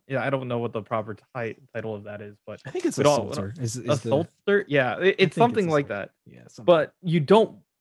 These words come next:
Speaker 1: like, want that. Like, your, your poster child is now no longer the person you can, like, look up to at, at all.
Speaker 2: You gotta take that poster down.
Speaker 1: Exactly. So this really shakes up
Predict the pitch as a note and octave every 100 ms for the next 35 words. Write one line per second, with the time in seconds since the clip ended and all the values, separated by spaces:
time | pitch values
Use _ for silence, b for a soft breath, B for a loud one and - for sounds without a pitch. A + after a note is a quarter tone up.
0 | _ - D3 C3 - B2 A2+ C#3 G3+ -
1 | A2+ F#2+ D#3 C#3+ C3+ A#2+ C3+ E3 D#3 -
2 | C#3 A#2+ D#3+ G3+ - E3 - C#3+ C3 B2
3 | A2+ _ _ _ _ - C3+ A#2 A2+ _
4 | _ - C3+ C#3 D3 D3+ C#3 G3+ _ C#3+
5 | C3 D#3 G3+ D#3 D#3+ D#3+ D#3+ C3+ B2 D3
6 | D#3 D3 C#3 A#2+ B2 A#2+ B2 A#2 A2 G#2
7 | _ _ _ - C3+ C#3 C#3+ C#3 C3 -
8 | A2+ G2+ - A#2+ A#2+ - C3 C3+ C#3+ -
9 | - _ D4+ G3+ B2 - D#3 C#3+ B2+ F3+
10 | A3+ - C3+ G#3 F4 - - - _ D3
11 | A2+ A#2 C#3+ C3 - - - D#3 C3 -
12 | _ _ _ _ _ _ D3+ C#3+ - D3+
13 | F#3+ - F3 D3 E3+ B3+ A#3+ B2+ - -
14 | C#3+ - D3 C3+